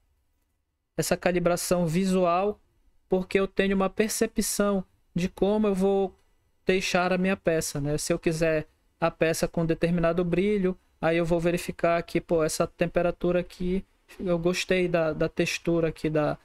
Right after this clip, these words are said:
da superfície, então eu vou passar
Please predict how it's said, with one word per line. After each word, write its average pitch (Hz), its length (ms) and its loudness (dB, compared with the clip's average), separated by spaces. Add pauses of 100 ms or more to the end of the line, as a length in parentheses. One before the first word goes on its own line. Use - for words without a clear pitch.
(140)
da 160 100 0
superfície, 190 840 -2 (220)
então 202 280 0
eu 196 80 2
vou 190 100 0
passar 175 560 -2